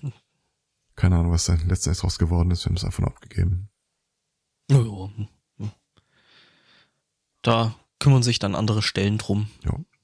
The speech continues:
Speaker 1: Ah, also wie gesagt, seit der Wahl war ich nicht mehr hier.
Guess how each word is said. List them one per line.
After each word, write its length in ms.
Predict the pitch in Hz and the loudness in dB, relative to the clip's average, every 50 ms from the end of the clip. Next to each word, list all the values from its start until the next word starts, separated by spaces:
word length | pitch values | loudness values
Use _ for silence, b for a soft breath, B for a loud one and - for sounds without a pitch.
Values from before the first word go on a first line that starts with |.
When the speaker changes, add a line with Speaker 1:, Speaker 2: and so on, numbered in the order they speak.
| _ _ _ _ _ _ _ _ _ _ _ _ _ _ _ _ _ _ _ _ _ _ _ _ _ _ _ _ _ B B B B B B B B B B B B B B B B B B B B B B B B _ _ _ _ - | _ _ _ _ _ _ _ _ _ _ _ _ _ _ _ _ _ _ _ _ _ _ _ _ _ _ _ _ _ B B B B B B B B B B B B B B B B B B B B B B B B _ _ _ _ -2
Speaker 1:
Ah, 240 | - - 165 143 - - - - | 0 2 2 0 -2 -6 -2 0
also 160 | 120 110 110 | 2 2 4
wie 40 | 104 | 4
gesagt, 240 | 104 156 185 - | 4 2 2 0
seit 220 | - - 117 117 - | 0 2 2 2 4
der 80 | 107 | 4
Wahl 240 | 98 107 120 135 127 | 4 4 2 2 2
war 100 | 120 104 | 2 2
ich 100 | 120 - | 2 2
nicht 160 | - 120 - | 2 2 4
mehr 80 | - 104 | 4 4
hier. 200 | 127 196 277 | 6 4 4